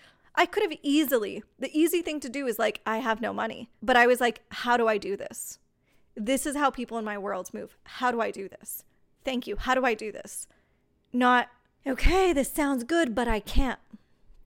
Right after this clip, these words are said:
I can't doesn't exist because I can't doesn't exist for me. You can tell me anything.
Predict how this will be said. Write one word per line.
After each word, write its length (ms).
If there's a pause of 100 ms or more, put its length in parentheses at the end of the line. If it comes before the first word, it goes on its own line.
(300)
I 100
can't 360
doesn't 280
exist 420
because 300 (120)
I 140
can't 340
doesn't 220
exist 360
for 140
me. 240 (260)
You 120
can 100
tell 160
me 140
anything. 500